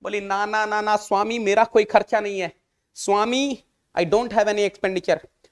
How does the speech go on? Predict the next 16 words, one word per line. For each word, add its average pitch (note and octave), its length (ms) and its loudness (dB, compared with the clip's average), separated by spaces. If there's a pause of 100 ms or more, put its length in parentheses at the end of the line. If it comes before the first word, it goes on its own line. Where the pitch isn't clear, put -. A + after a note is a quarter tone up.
(140)
Whatever A#3 540 -2
you A3 180 -4
are G#3+ 240 2
earning, A3+ 320 -2
whatever G#3+ 380 -2
your G3+ 220 -2
salary G#3 340 -4
is G#3 100 -12
coming G3+ 220 -4
in G#3 180 -4
joint G3 200 -2
account, G#3+ 240 -8
वो G3+ 140 -12
पूरी A3+ 340 -10
सेविंग F#3+ 380 -6
रहेगी।" C#3+ 320 -4